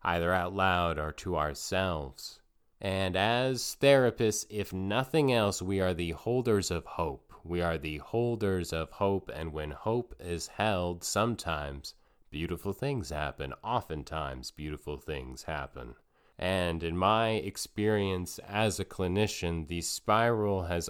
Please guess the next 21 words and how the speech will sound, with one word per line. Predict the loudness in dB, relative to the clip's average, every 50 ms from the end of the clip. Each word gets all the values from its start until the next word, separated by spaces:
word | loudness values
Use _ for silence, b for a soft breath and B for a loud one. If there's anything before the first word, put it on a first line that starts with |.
| -6 -2
offered | 2 2 2 2 0 -2 -6 -4 -2 -2 -2 -4 -6 -8
me | -8 -6 -2 0 0 0 0 -2 -4 -8 -12 -16 -18 _ _ _ _ _ _ _ _ -8
a | -8 -8 -8 -10 -6
concrete | 0 2 4 4 4 4 0 -2 -4 -4 -2 -2 -2 -2 -4 -4
symbol | -6 -4 -4 -4 -2 0 0 0 -2 -4 -8 -10 -10 -10 -12 -12 -14 -16 -18 -20 _ _ _ _ _ _ _ -4
that | -2 0 0
appears | 0 -2 -2 -2 0 2 4 4 4 4 2 -2 -4
to | -6 -6 -4 -4 -6 -6
accurately | -4 0 2 2 2 0 -2 -4 -4 -2 0 0 0 -2 -2 -4 -4 -2 -2 -4 -6
reflect | -6 -4 -4 -4 -4 -6 -8 -4 0 2 2 2 2 -2 -6 -12 -10 -8
the | -8 -8
growth | -6 -6 -4 -2 2 2 2 2 0 -4 -10 -18 _
process, | -2 2 2 4 4 2 0 -2 -4 -2 -2 -2 -2 -2 -4 -6 -6
and | -4 -2 -2 -2
it's | -2 -2 -4
a | -4 -4
symbol | -4 -2 0 2 2 2 2 2 2 0 0
that | 0 0 2
I | 2 4 2 2
can | 0 -2 -6 -6 -4 -4
hold, | -6 -6 -4 0 0 2 4 4 4 4 4 2 2 0 -2 -6